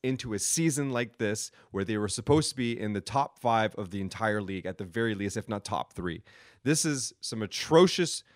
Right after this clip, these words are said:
management decisions to stand pat,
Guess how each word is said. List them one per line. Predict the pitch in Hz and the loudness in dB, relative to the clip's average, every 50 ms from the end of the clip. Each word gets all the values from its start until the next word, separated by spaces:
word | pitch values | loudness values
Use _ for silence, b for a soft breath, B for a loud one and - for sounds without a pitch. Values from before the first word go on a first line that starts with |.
| b b b b | b b b b
management | 110 120 139 151 165 170 151 139 156 170 185 - - - _ _ _ _ _ _ _ _ _ _ _ _ - | 2 4 6 6 6 6 2 0 -4 -4 -6 -6 -12 -18 _ _ _ _ _ _ _ _ _ _ _ _ -8
decisions | 120 120 - - 151 151 151 175 196 214 262 285 - - - _ _ _ _ _ _ _ _ _ - | -6 -4 -2 0 0 0 0 0 -2 -4 -4 -6 -8 -8 -10 _ _ _ _ _ _ _ _ _ -12
to | - - 127 113 | -4 -2 -2 -2
stand | 101 - - 151 135 127 117 107 - | -2 -2 -2 0 0 0 0 0 -2
pat, | - - 135 139 180 254 - - - | -2 -2 0 -4 -4 -4 -6 -10 -18